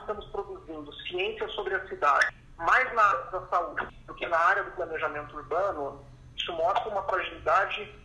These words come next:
monumental da pesquisa que nós fazemos em planejamento urbano hoje. Então, é, isso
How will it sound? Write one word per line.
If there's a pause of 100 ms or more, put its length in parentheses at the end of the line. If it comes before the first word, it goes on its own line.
monumental
da
pesquisa
que
nós
fazemos
em
planejamento
urbano
hoje. (500)
Então,
é, (140)
isso